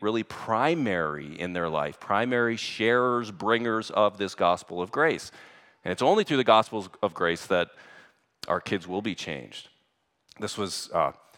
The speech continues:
several years ago, probably, it was before Becky and I had kids, and I was talking to a friend of mine who was, he's, he's, uh, probably fifteen years older than I am, so his, he was right in the thick of it, and I just remember we just got talking about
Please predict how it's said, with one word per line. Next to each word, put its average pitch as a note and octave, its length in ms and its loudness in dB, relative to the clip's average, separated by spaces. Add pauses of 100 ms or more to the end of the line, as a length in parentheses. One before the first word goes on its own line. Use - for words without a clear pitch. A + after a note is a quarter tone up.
(140)
several A2+ 340 2
years F#2+ 200 -4
ago, F2 520 2
probably, B2 240 -4 (180)
it G2+ 80 -6
was A2 160 -4
before C#3+ 280 0
Becky G2+ 240 2
and F#2+ 80 -2
I F2+ 80 0
had E2+ 200 2 (560)
kids, F#2+ 420 0
and F2+ 100 -4
I E2+ 40 0
was E2+ 80 -6
talking F#2 260 -2
to F2 100 0
a E2 80 -2 (160)
friend G2 240 0
of F#2 60 2
mine F#2+ 260 2
who F2+ 160 -4
was, E2+ 280 -4
he's, - 260 -12 (120)
he's, G#2 380 -6
uh, E2+ 540 4
probably B2+ 180 -4
fifteen G#2 360 -8
years F2+ 320 -4
older F#2+ 280 0
than E2 100 -2
I D#2 180 2
am, E2 100 -4
so G#2 140 -2
his, C3+ 280 0 (400)
he G2 140 -2
was G2+ 360 -4 (320)
right G#2+ 200 6
in A2+ 60 -6
the G#2 80 -4
thick G#2 240 -2
of F#2+ 100 0
it, G2 200 2 (600)
and C3 100 -6
I D3+ 100 -2
just D3 200 -6
remember G#2+ 460 0
we F#2+ 100 -6
just F2+ 180 -8
got F2+ 140 0
talking A2+ 360 4
about F2 320 0